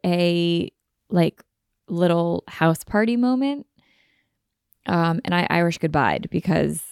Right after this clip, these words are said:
I was bored. It was, like, ten P M, and I'm like, "I am leaving." So I left,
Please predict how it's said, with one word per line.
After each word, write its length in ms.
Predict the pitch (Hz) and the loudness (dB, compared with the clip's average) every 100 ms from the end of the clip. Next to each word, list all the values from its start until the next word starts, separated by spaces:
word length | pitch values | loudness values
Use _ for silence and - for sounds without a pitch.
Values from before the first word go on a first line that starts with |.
| - - | -10 -2
I 120 | 170 | 0
was 160 | 156 | 0
bored. 320 | 151 139 127 - | -2 0 2 0
It 60 | |
was, 120 | - | 0
like, 140 | 151 151 | -2 -2
ten 200 | 165 156 | -2 0
P 120 | 156 | 2
M, 100 | - | 2
and 80 | 151 | 2
I'm 60 | |
like, 200 | - - - | 0 -2 -2
"I 680 | 170 185 254 294 294 302 - _ - | -2 0 0 -2 -4 -6 -12 _ -2
am 160 | 180 | 0
leaving." 320 | 127 123 - 175 | 0 0 -2 0
So 140 | 170 | 2
I 40 | |
left, 280 | - - - | 2 -2 -10